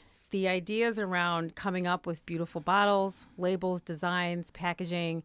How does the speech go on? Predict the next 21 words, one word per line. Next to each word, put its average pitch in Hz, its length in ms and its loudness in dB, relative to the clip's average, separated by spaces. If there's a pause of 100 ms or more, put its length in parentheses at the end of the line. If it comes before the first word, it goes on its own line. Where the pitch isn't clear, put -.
(440)
who's 214 200 2
gonna 190 140 2
make 185 260 0
it, 190 120 2
how 180 160 4
do 175 100 4
I 175 60 2
shape 175 360 0
it, 175 220 2
should 180 140 -4
I 175 40 -2
patent 180 460 -2
it? 185 200 0 (420)
What 240 200 2
was 285 140 2
your 240 80 4
process 190 500 2
in 175 80 -4
developing 165 460 -2
this 165 120 -4
bottle? 151 520 -2